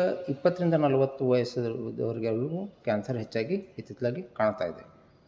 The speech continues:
ಅದಕ್ಕೆ ಹಾಗಾದ್ರೆ ಕಾರಣಗಳೇನು? ಒಂದನೇದ್ದು ಫಾಸ್ಟ್ ಫುಡ್ ಪದ್ಧತಿ,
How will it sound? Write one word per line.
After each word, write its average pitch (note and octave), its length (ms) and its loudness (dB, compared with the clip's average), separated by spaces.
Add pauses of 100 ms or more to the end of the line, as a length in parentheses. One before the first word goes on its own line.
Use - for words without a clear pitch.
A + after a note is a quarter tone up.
(160)
ಅದಕ್ಕೆ E3 260 2
ಹಾಗಾದ್ರೆ D3+ 320 4
ಕಾರಣಗಳೇನು? B2 840 2 (560)
ಒಂದನೇದ್ದು C#3+ 400 4
ಫಾಸ್ಟ್ - 360 4
ಫುಡ್ - 140 -8
ಪದ್ಧತಿ, - 460 -4